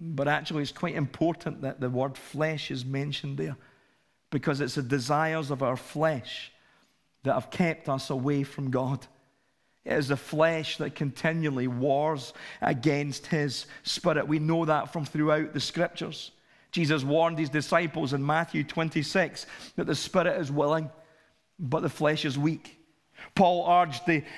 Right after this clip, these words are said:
uh, the Christians in Rome in Romans thirteen, "Rather clothe yourselves with the Lord Jesus Christ and do not think about how to gratify the desires of the flesh." In Ephesians two, that wonderful chapter, Paul writes that all of us also lived like them at,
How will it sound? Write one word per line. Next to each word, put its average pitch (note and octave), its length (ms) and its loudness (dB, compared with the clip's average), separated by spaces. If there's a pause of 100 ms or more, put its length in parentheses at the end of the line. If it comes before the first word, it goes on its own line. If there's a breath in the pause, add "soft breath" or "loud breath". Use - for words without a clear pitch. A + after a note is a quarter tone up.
uh, D#3+ 280 6
the D#3 100 2
Christians E3+ 560 2
in D#3 140 2
Rome F3 280 4
in D#3 140 0
Romans E3 320 2
thirteen, F3 560 2
"Rather E3+ 300 4
clothe F#3+ 360 2
yourselves E3+ 480 2
with D3 120 -2
the D3+ 120 2
Lord D#3+ 360 2
Jesus D#3+ 380 0
Christ F3+ 520 0 (240 loud breath)
and D#3 240 2
do G3 120 2
not F3 260 2
think F#3+ 260 2
about D#3 240 2
how F3+ 140 2
to F3 120 0
gratify F3 640 2
the D#3+ 100 -2
desires D3+ 540 2
of D3+ 80 -4
the D#3+ 80 0
flesh." F3 720 -4 (680 soft breath)
In D3 100 -2
Ephesians C#3 560 -2
two, E3 360 0
that C#3+ 220 0
wonderful D3 560 -2
chapter, - 560 -2 (640 loud breath)
Paul C#3 260 2
writes D3 320 0
that D#3 60 -4
all D3 280 2
of D3 140 0
us C#3 240 -4
also C#3+ 460 0
lived C#3+ 520 0
like D3 380 0
them C#3+ 320 0
at, - 120 -4